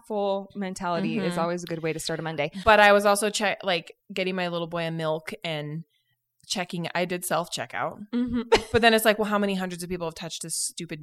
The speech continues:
Speaker 1: Absolutely,
Speaker 2: self-checkout? And,
Speaker 1: absolutely.
Speaker 2: and if, and if they're not washing their hands, I was spiraling. I
Speaker 1: Mm-hmm.
Speaker 2: was spiraling.
Speaker 1: Absolutely.
Speaker 2: And I'm not even that big of a germaphobe, but I was spiraling.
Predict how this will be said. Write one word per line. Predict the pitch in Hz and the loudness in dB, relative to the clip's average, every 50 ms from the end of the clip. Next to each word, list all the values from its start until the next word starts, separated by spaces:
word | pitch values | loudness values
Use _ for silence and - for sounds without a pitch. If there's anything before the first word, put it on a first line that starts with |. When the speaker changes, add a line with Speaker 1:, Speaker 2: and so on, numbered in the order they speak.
| 156 | -2
Speaker 1:
Absolutely, | 196 202 196 190 160 - - 185 | 0 2 2 2 2 0 -2 -2
Speaker 2:
self-checkout? | 185 185 247 269 - 208 185 180 175 - | 0 2 2 2 4 6 6 6 6 6
And, | 185 185 185 | 4 2 0
Speaker 1:
absolutely. | 170 - 180 170 - 151 160 - | -4 -4 -4 -4 -4 -4 -2 0
Speaker 2:
and | - 208 190 | 2 2 2
if, | 190 190 190 226 - | 2 0 0 0 0
and | - 196 | 0 0
if | 185 - | 0 0
they're | 247 294 330 | 2 4 6
not | 269 190 | 6 6
washing | 185 - 208 - 185 180 | 6 4 2 0 -4 -2
their | 233 | -2
hands, | 180 175 180 - - | -2 -4 -2 2 4
I | 208 | 4
was | 233 262 - | 4 4 2
spiraling. | - 160 147 139 143 143 147 156 190 - - | -2 -4 -4 -4 -6 -8 -10 -12 -16 -12 -6
I | 254 | -2
Speaker 1:
Mm-hmm. | 277 190 185 | 0 2 2
Speaker 2:
was | 190 - | 4 6
spiraling. | - 262 - 185 | 6 6 6 6
Speaker 1:
Absolutely. | 170 165 196 415 - 233 196 190 - - - 277 - - | 4 2 0 0 0 0 -2 -4 -6 -10 -14 -12 -4 0
Speaker 2:
And | - 226 240 247 | 2 4 4 4
I'm | 247 | 4
not | 262 277 294 | 4 4 2
even | 311 294 285 | 2 2 0
that | 262 220 | 0 0
big | 233 220 | 0 -2
of | 208 | -4
a | 202 | -4
germaphobe, | 185 202 190 185 180 - 160 123 - - - - | -2 -4 -4 -4 -4 -6 -6 -8 -8 -10 -8 -4
but | 185 175 | -2 0
I | 170 160 | 0 0
was | 160 - | -2 -4
spiraling. | - - 147 143 139 139 147 | -6 -8 -8 -8 -10 -14 -16